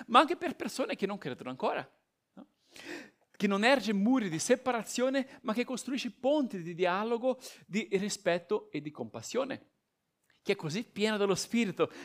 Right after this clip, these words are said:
che trabocca anche per il bene di altri. Quindi diamo inizio ad una serie dedicata a persone che amiamo sinceramente, anche se finora tanti di loro non credono ancora. E il tema con cui inizio oggi è:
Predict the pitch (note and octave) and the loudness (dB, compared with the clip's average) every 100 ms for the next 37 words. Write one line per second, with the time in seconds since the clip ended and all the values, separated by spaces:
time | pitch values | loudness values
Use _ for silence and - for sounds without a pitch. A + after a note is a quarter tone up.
0 | - F#3 E3+ C#3 F#3+ A3 A#3+ - G#3+ A#3 | 0 2 2 2 2 4 4 6 4 4
1 | A3 G#3+ G3 C3+ C#3+ D3+ C3+ _ - C#3 | 0 0 0 -2 -4 -4 -6 _ -10 -10
2 | - - - - - - _ - - - | -10 -14 -14 -16 -20 -20 _ -20 -20 -20
3 | - _ - B3 A#3+ C4+ C#4 C4 B3+ G#3 | -20 _ -2 0 4 4 4 2 0 -2
4 | A3 A3+ - C4+ G#3 C#3+ - - - F#3 | 0 0 4 6 6 4 -2 -10 -8 -2
5 | G3 G3+ B3+ A#3+ A3+ A#3+ - C4+ - A#3+ | 0 4 4 4 4 2 2 0 0 0
6 | B3 B3+ - - - - D#4 D4 C4 A3 | 2 0 -2 -10 -10 4 4 6 4 4
7 | F3 B2 C3 - - D4 C4+ A3 A3 F#3 | 4 2 -4 -4 0 0 0 -4 -2 2
8 | A#3+ F3 - _ _ _ _ _ - E3 | 4 4 -2 _ _ _ _ _ -2 -2
9 | E3+ D#3+ F3+ F3+ D#3 C#3 C#3 B2+ C#3 B2+ | 0 2 4 4 0 -2 -2 0 -2 -4
10 | - - A#2 - F#2+ - - _ - - | -10 -10 -8 -4 -6 -6 -14 _ -20 -18
11 | C4 - B3+ A#3+ C4+ D#4 G#3 F#3+ F#3+ G#3 | -16 4 4 4 0 0 0 -2 -2 -2
12 | A3 A3 G#3+ G3 A#3 G#3 A3 - A#2+ - | -2 -4 -4 2 2 2 -2 2 2 0